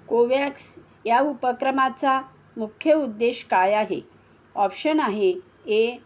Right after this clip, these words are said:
जागतिक लस पुरवठा, बी, भारतातील लसींचे उत्पादन, सी, गरीब देशांना विनामूल्य लस पुरवठा, डी,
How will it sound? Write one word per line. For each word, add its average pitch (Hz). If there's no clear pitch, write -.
जागतिक 202
लस 226
पुरवठा, 220
बी, 226
भारतातील 196
लसींचे 240
उत्पादन, 240
सी, 233
गरीब 220
देशांना 226
विनामूल्य 226
लस 208
पुरवठा, 240
डी, 233